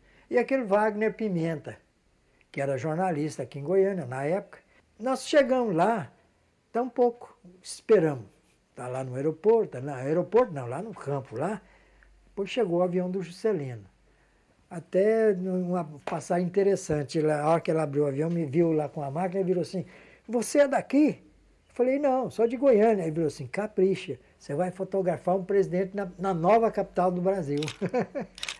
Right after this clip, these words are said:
E virou pra mim, "A hora que eu der os primeiros passos aí, você fotografa." E eu fotografei também. Depois até mandei uma foto pra ele. Uns vinte minutos, mais ou menos, é que chegou um outro avião com a imprensa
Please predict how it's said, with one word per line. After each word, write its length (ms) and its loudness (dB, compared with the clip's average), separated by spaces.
E 100 -4
virou 220 4
pra 160 0
mim, 100 0
"A 80 2
hora 100 2
que 100 -4
eu 60 2
der 140 6
os 80 -6
primeiros 460 -2
passos 360 -2
aí, 180 -2
você 160 -10
fotografa." 720 -4
E 40 -8
eu 80 -6
fotografei 680 -4
também. 400 -6
Depois 420 2
até 220 -4
mandei 320 -6
uma 140 -4
foto 360 -8
pra 140 -8
ele. 340 -8
Uns 380 -14
vinte 760 -4
minutos, 580 -2
mais 160 -4
ou 60 -2
menos, 240 -4
é 40 2
que 140 -10
chegou 400 0
um 140 -2
outro 260 4
avião 320 2
com 100 -6
a 100 -2
imprensa 600 0